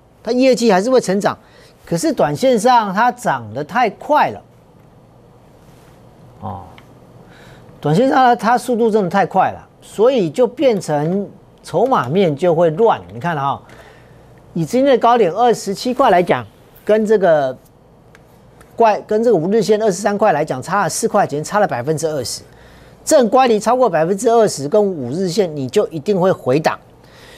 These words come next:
这个是没有办法的事情，这是几乎都会这样子做，几乎都会这么，这样子回档。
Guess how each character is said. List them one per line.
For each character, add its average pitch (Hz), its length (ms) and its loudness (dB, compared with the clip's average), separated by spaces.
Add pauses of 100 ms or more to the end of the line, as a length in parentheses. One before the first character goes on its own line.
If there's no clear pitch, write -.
(180)
这 294 160 2
个 240 120 6
是 185 440 2
没 147 160 0
有 226 80 4
办 202 180 2
法 123 140 -6
的 120 80 -12
事 165 120 -6
情， 117 140 -10
这 202 140 0
是 202 180 -2 (220)
几 226 200 -2
乎 214 200 2
都 208 200 2
会 196 280 2 (120)
这 - 120 0
样 165 180 -2
子 107 100 -14
做， 110 320 -2
几 220 220 -4
乎 247 100 2
都 233 140 2
会 202 140 4
这 202 160 0
么， 143 120 -4 (520)
这 - 100 0
样 208 100 0
子 139 60 -6
回 123 180 -4
档。 127 160 -6